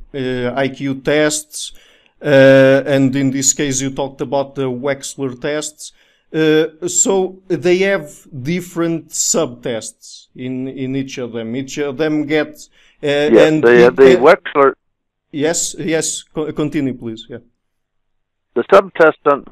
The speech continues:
Speaker 2: subtests are very prominent on the Wechsler. The Ravens doesn't have any subtests, but the Wechsler, I think, is quite common sense. It says, "A bright kid over time will pick up more words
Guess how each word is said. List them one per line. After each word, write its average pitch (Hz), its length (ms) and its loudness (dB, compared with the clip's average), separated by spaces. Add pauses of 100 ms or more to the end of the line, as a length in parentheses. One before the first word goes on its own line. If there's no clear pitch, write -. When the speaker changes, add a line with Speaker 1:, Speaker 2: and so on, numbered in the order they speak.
(140)
Speaker 2:
subtests 180 580 0
are 127 120 2
very 151 260 4
prominent 127 540 2
on 110 180 2
the 107 80 0
Wechsler. 110 480 0
The 92 100 -2
Ravens 147 540 2
doesn't 117 260 2
have 107 260 4
any 87 220 -6 (100)
subtests, 85 480 -2 (800)
but - 200 -4
the 117 80 -6
Wechsler, 147 680 2 (800)
I 107 220 4
think, 120 200 0
is 113 160 -2
quite - 340 2
common 147 440 2 (100)
sense. 220 280 0 (160)
It - 120 -6 (120)
says, 123 320 4 (640)
"A 113 80 0
bright 156 360 4 (140)
kid 139 220 4
over 135 340 2
time 117 480 0
will 117 160 4
pick 147 300 -4
up 131 180 4
more 139 360 4
words 107 540 4